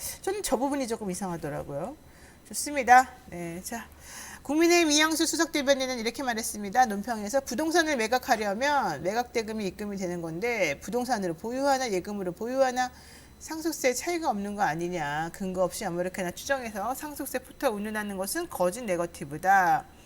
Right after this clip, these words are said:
이렇게 말했어요. 어, 어쨌든 중요한 건 그렇다고 치더라도 구월 이십사 일 날 돌아가신 분을 십일월 이십사 일 날 돌아갔다고 거짓말한 거는 그럼 해명을 해야 되는 거 아니냐? 요게 지금 궁금하다는 거죠. 요 얘기도 한번 대답해 주시면 좋겠습니다.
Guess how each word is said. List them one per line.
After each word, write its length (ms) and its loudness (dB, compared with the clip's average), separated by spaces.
이렇게 160 -12
말했어요. 580 -4
어, 920 -4
어쨌든 340 -2
중요한 400 0
건 200 2
그렇다고 460 0
치더라도 840 0
구월 260 6
이십사 200 -2
일 80 8
날 80 2
돌아가신 420 -2
분을 200 -8
십일월 340 -4
이십사 220 -6
일 60 -4
날 80 -4
돌아갔다고 560 -8
거짓말한 520 -4
거는 200 -8
그럼 120 -8
해명을 320 -6
해야 160 -2
되는 200 -4
거 100 -6
아니냐? 460 -4
요게 360 -2
지금 260 -8
궁금하다는 640 -8
거죠. 400 -8
요 160 -2
얘기도 300 -2
한번 200 -4
대답해 340 -8
주시면 280 -10
좋겠습니다. 880 -4